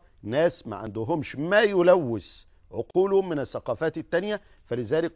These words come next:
قبلوا الإسلام بمنتهى الأريحية. ده أول سبب. إحنا عندنا أصلا يعني كان في واحد بيجي راجل أعجمي، كان، آه، رومي،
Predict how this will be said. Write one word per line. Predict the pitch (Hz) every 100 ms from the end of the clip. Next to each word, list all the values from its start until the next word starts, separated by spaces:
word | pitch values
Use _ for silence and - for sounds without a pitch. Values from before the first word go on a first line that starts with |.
| -
قبلوا | 165 160 135 110
الإسلام | 101 113 - 110 139 170 180 - _ - _ -
بمنتهى | 110 117 -
الأريحية. | 135 - 110 90 80 71 _ -
ده | 196
أول | 190 160
سبب. | - 90 - _ _ _ _ - - _ - - -
إحنا | - 156
عندنا | 139 151 170 208 160
أصلا | - 127 185 - 139 117
يعني | 110 113
كان | - 160
في | 135 - 151
واحد | 156 156 - 123 101
بيجي | 120 151 139 151 131 _ _ - -
راجل | 117 151 147 -
أعجمي، | 123 104 123 131 101
كان، | 87 113 113
آه، | 110 110 110 110
رومي، | 113 139 165 113